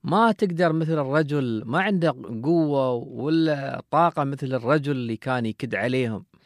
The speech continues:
بارك الله فيك وبارك الله فيكم كلكم اللي تساهمون تكفلون الأيتام. النبي صلى الله عليه وسلم قال:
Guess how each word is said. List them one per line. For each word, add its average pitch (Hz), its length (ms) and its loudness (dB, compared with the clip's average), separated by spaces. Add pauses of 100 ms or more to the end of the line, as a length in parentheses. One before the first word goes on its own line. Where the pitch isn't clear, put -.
(680)
بارك 156 380 4
الله 151 240 4
فيك 156 360 0
وبارك 156 440 2
الله 147 180 0
فيكم 151 300 -2
كلكم 160 560 0
اللي 127 180 -2
تساهمون 135 680 0
تكفلون 143 320 -4
الأيتام. 120 600 -4 (840)
النبي 139 360 0
صلى 143 220 -2
الله 143 320 2
عليه 139 180 0
وسلم 139 440 -2
قال: 156 340 -2